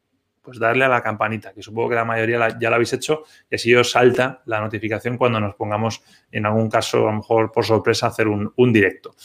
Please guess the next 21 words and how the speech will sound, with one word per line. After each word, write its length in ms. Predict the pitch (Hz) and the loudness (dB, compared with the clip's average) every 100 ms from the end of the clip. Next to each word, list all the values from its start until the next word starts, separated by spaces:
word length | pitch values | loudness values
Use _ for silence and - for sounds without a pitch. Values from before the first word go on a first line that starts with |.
| - - - - | -20 -20 -20 0
Bueno, 360 | 147 143 120 - | 4 4 2 -2
semana 440 | - 139 151 180 | -2 2 2 4
grande 540 | 165 175 180 190 233 214 - | 4 4 4 2 0 -6 -8
en 280 | 127 123 123 | -4 -2 0
el 440 | 123 120 120 117 | 2 2 0 -2
fútbol 640 | 117 160 156 143 139 135 | 0 4 6 6 6 6
mundial, 520 | 135 135 147 190 226 - | 4 4 6 4 2 -8
en 140 | 117 | -10
concreto 280 | 120 123 131 | -8 -4 -2
en 60 | 135 | -2
el 60 | |
fútbol 180 | - 127 | 2 4
europeo, 440 | 120 123 151 175 | 6 4 4 4
porque 260 | 151 131 131 | 4 0 -2
es 100 | 113 | -2
semana 400 | 131 127 131 123 | -2 0 0 0
de 160 | 120 113 | 0 0
semifinales 840 | - 135 135 135 131 135 156 139 | 0 2 0 -2 -2 0 2 2
de 100 | 127 | 0
Champions 500 | 127 131 127 123 120 | 0 -2 0 -2 -2
League. 300 | 131 190 185 | 2 2 0